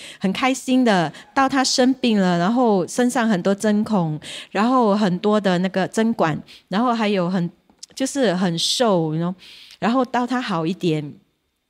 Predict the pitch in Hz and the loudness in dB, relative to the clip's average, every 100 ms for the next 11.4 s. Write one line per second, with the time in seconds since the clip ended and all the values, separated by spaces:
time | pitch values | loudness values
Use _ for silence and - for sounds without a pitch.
0 | _ _ _ - 381 330 269 311 302 247 | _ _ _ -8 -2 0 0 0 2 4
1 | 185 170 185 120 - - 190 254 226 208 | 4 4 2 0 -6 -2 0 2 2 2
2 | 208 214 165 - _ _ _ _ _ _ | 2 0 0 -2 _ _ _ _ _ _
3 | 202 208 214 180 165 190 175 156 156 - | 0 2 2 0 2 0 2 0 -4 -2
4 | 220 170 160 151 170 170 226 220 214 165 | 0 0 0 0 0 0 0 2 2 0
5 | 165 165 160 156 170 - - - - _ | -2 -4 -4 -4 -6 -16 -20 -20 -20 _
6 | - 370 - - - - 381 349 302 208 | 0 2 2 -2 -6 0 2 4 6 6
7 | 190 185 214 - 254 190 135 - - 277 | 4 2 2 4 4 4 2 -2 -2 -2
8 | 294 240 220 240 185 170 180 247 214 233 | 2 2 2 2 2 0 2 2 2 2
9 | 226 233 208 196 185 185 180 160 175 160 | 2 0 2 0 0 0 0 0 -2 -2
10 | - - 247 247 214 233 190 - 175 - | -6 0 4 4 4 0 0 -2 -4 -4
11 | 180 - 160 139 | -6 -2 -2 -2